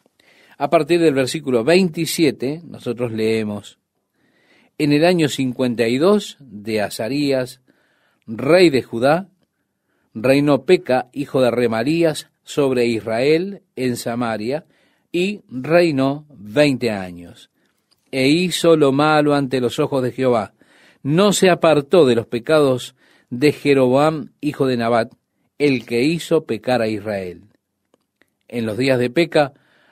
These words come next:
rey de Israel, vino Tiglat-Pileser, rey de los asirios, y tomó a Gijón, Abel Bet Maaca,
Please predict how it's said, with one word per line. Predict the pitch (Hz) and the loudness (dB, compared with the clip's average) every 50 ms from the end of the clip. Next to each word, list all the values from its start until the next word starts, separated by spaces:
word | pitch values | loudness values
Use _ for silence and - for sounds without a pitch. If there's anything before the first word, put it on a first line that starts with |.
| _ _ - | _ _ -10
rey | 123 110 120 131 147 175 190 180 160 131 | -8 -6 -4 2 4 4 4 4 4 2
de | 113 113 | 0 0
Israel, | 127 131 120 117 123 135 147 165 175 185 185 180 175 _ _ _ _ _ _ _ _ _ _ | -2 -2 -2 0 2 2 4 4 4 2 0 -4 -6 _ _ _ _ _ _ _ _ _ _
vino | 127 135 165 170 165 151 135 - - _ _ _ _ _ _ | -2 0 2 2 4 2 0 0 -4 _ _ _ _ _ _
Tiglat-Pileser, | - 139 131 123 135 156 170 175 170 170 _ - - _ _ - 156 147 139 127 117 - - 165 151 135 135 147 151 156 - _ _ _ _ _ | -2 0 0 2 4 4 4 4 4 2 _ -20 -20 _ _ -4 -2 0 0 0 0 2 2 4 4 4 2 0 -4 -12 -16 _ _ _ _ _
rey | 113 120 123 139 156 175 190 185 156 131 | -12 -10 -6 -2 2 2 4 4 4 2
de | 117 107 | 2 0
los | 123 120 - | -2 -4 -4
asirios, | 123 107 - - 160 131 98 92 90 90 104 110 113 - _ _ _ _ _ _ _ _ _ _ _ _ _ _ _ _ _ _ | -6 -8 -6 -6 -6 -6 -8 -8 -10 -12 -14 -14 -16 -20 _ _ _ _ _ _ _ _ _ _ _ _ _ _ _ _ _ _
y | - 147 - | -6 -6 2
tomó | - 170 175 185 202 196 170 139 | 4 4 4 4 4 2 2 2
a | 123 | 2
Gijón, | 120 123 120 - 170 175 175 175 185 190 185 - _ _ _ _ _ _ _ _ _ _ _ _ | 2 0 -2 -2 -2 -2 0 -2 -4 -6 -10 -12 _ _ _ _ _ _ _ _ _ _ _ _
Abel | - 131 139 143 170 180 180 170 - - | -2 0 2 4 6 6 6 4 2 0
Bet | 127 156 170 156 117 | 0 0 0 0 0
Maaca, | 127 131 139 151 175 170 135 - 139 147 165 170 170 - | -2 -2 0 2 2 0 0 -2 -4 -4 -4 -6 -8 -12